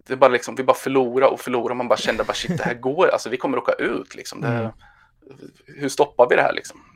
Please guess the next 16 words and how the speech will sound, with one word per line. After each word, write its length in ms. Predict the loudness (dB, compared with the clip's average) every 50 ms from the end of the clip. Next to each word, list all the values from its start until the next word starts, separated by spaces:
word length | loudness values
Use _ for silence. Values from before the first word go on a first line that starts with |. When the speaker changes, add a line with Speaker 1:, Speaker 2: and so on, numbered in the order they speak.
| _ -10
Speaker 2:
Alltså, 220 | -8 -6 -4 -2
det 120 | 0 2
är 200 | 4 4 4 4
ju, 300 | 4 2 2 0 -2 -4 -4
de, 280 | -6 -6 -6 -6 -4 -4
de 160 | -6 -4 -4
flesta 420 | -4 -2 -2 -2 -4 -4 -4 -4
som 160 | -2 -2 -4 -6
lyssnar 300 | -6 -6 -6 -6 -4 -4
här 280 | -2 -2 -2 -2 -2
har 200 | -2 -4 -4 -2
ju 80 | -4 -2
haft 320 | -2 -2 -4 -4 -6 -10
de 120 | -10 -8 -8
här 100 | -8 -8
jävla 260 | -6 -8 -8 -10